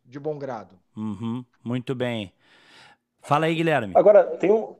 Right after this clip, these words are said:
Speaker 3: tem um negócio que eu acho que é interessante. Vamos, bom, eu vou partir do princípio de que isso não vai ser derrubado. É, eu tô mais otimista aí do que o André, embora a pressão e o lobby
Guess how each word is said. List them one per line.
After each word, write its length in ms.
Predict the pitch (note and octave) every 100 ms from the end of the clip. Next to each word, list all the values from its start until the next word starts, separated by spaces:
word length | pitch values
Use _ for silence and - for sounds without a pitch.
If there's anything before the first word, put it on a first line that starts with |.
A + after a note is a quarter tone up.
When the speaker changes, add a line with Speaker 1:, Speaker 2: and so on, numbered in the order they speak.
| _
Speaker 3:
tem 100 | -
um 40 | G3+
negócio 380 | G#3+ E3+ F3 -
que 120 | D#3+
eu 120 | D3+
acho 140 | C#3+
que 60 | -
é 40 |
interessante. 680 | C#3+ C#3+ - - B2+ A#2 -
Vamos, 420 | F#2 B2+ C3+ A#2
bom, 300 | A#2 D3+ A2
eu 100 | A#2+
vou 260 | A#2+ D3+ F3+
partir 340 | F3+ C3+ -
do 100 | D#3
princípio 440 | C3+ C#3 - C3+ C3+
de 80 | C3+
que 160 | -
isso 280 | C3 C3 D3+
não 160 | C#3+ C3
vai 120 | C3
ser 200 | C3 C#3
derrubado. 760 | C3 B2+ C3+ A#2 A2+ G2+ E2 - _ _ - - _
É, 160 | G2+ G#2
eu 80 | G2+
tô 160 | G#2+
mais 200 | A2+ A#2
otimista 540 | A#2 A#2 B2 B2 B2 A2
aí 60 |
do 100 | G2+
que 140 | G2+ A#2+
o 60 | B2
André, 260 | B2 A#2
embora 360 | C#3+ C3 A#2+ C#3
a 20 |
pressão 440 | D3 B2+ - B2
e 40 | B2
o 60 |
lobby 580 | G#2+ G#2 A2 A#2 C3 C3+